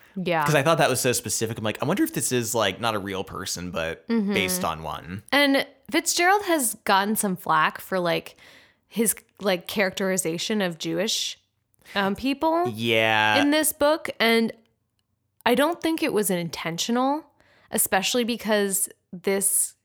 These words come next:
Speaker 1: character was based on a real person who was Jewish.
Speaker 2: Okay. Well, that makes a little bit more sense then.
Speaker 1: So I think he was trying to be like,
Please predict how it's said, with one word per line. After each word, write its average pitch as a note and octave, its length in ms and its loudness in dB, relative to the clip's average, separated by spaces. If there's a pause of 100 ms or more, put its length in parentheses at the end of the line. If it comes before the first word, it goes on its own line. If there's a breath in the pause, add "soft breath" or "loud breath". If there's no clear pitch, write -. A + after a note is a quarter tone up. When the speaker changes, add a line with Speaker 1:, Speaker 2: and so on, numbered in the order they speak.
(380)
Speaker 1:
character G3+ 580 0
was F#3 220 -2
based E3+ 400 -2
on G3+ 120 0
a F3+ 60 -2
real E3 300 -4
person E3 480 -2
who F#3+ 140 0
was D#3 280 -2
Jewish. - 640 -4 (220)
Speaker 2:
Okay. F#2 580 0
Well, C#3+ 80 2
that C3+ 160 4
makes B2+ 220 -4 (500)
a D3 60 4
little C#3 180 4
bit B2 140 2
more A#2+ 160 -2
sense E2+ 380 -2
then. D#2 340 -6
Speaker 1:
So D4+ 160 4
I C#4+ 80 4
think E4 240 0
he D#4 160 0
was D4 160 2
trying A3 260 0
to A3 60 0
be G#3 140 0
like, F#3+ 400 0